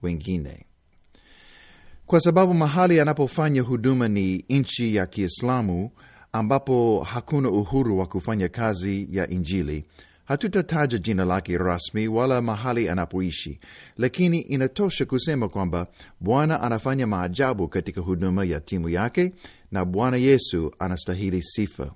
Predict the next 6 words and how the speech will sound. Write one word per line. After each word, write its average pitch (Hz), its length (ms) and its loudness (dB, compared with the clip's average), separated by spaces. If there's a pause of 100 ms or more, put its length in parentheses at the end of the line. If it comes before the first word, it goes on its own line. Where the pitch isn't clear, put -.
zote. - 520 -8 (800)
Baba 113 200 2
Jojo, 131 400 2 (380)
karibu 117 640 2
kwenye 90 260 -2
podcast. 85 580 -6